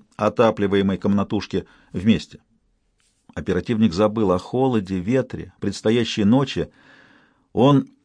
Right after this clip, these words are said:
не сводил глаз с двух мужчин и женщины.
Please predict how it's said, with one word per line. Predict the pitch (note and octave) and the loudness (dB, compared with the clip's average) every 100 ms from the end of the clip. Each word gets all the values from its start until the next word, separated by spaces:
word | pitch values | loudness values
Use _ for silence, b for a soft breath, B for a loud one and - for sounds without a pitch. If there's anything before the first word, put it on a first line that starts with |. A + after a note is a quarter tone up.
| _ - | _ 2
не | A2 A#2+ | 4 4
сводил | A#2+ B2 C3 A#2 | 4 4 4 2
глаз | B2 C3 A2+ - - | 4 4 2 -2 -6
с | F#2+ | -6
двух | G2+ A#2+ | -4 0
мужчин | A2+ A2+ - B2 | 4 2 2 2
и | A2 | 2
женщины. | A2 E2 - D#2+ - | 2 -4 -6 -12 -14